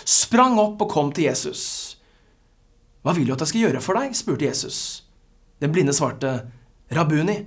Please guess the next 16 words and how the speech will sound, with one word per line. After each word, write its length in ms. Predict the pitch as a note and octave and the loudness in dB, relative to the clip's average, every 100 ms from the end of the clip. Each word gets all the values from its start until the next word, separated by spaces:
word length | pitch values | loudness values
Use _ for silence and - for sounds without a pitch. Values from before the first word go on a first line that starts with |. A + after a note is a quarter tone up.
| - - _ _ - | -16 -20 _ _ -10
la 100 | A#2+ | -6
meg 120 | C#3 G#3 | -4 0
få 80 | |
synet." 400 | - D3 F3 A#3+ - _ _ _ _ _ _ _ _ _ _ - | 0 0 -2 -6 -14 _ _ _ _ _ _ _ _ _ _ -2
Da 80 | E3 | 2
sa 140 | E3+ | 4
Jesus 280 | C#3 C3 C#3+ | 2 0 -2
til 120 | C3 A#2 | -4 -2
ham: 240 | A2+ G#2+ - - _ _ _ | -2 -4 -12 -20 _ _ _
"Gå 200 | D#3 G3 | 0 2
du, 100 | C#3+ A2 G#2 - - _ - _ - | 2 -2 -6 -18 -20 _ -20 _ -2
din 160 | E3+ E3+ | -2 0
tro 160 | C#3 B2 | -2 0
har 100 | F#3 | 0
frelst 300 | D#3 B2+ - | -2 -2 -2
deg." 160 | G#3 | -4